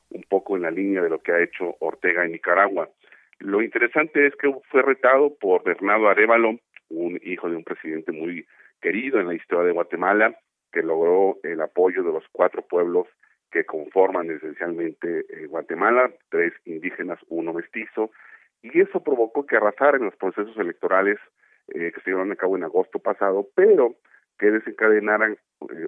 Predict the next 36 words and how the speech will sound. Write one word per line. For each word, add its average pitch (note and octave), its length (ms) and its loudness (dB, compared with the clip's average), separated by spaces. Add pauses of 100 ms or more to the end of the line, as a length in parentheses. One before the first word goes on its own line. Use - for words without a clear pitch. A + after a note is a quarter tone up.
algo G#2 280 -2
que F#2+ 120 -4
deberíamos F2+ 480 -2
observar F#2+ 600 0
muy F#2+ 180 -4
detenidamente F2+ 520 -6
los E2+ 180 -14
mexicanos, F2 560 -10
qué G2 100 -8
puede G2+ 180 0
ocurrir F#2+ 500 -4 (360)
cuando F2 260 -6
un G2 100 -4
régimen F#2 480 -6
corrupto G2 640 -4 (440)
se F2 80 -2
atrinchera, G#2+ 720 0 (760)
utiliza F#2 440 -6
las F#2+ 200 -4
instituciones F2+ 600 -10
facciosamente F#2 960 -8 (340)
y G2 140 -4
hace G#2 240 -2
todo D#3 260 0
lo G#2 140 0
posible F#2 340 -6
para E2+ 220 -6
que E2 140 -16
quien F2 180 -8
haya G2+ 160 0
ganado F#2 340 -2
limpiamente F2 640 -8
en D#2 60 -10
el D2+ 60 -14
proceso D#2+ 340 -14
electoral F2 520 -4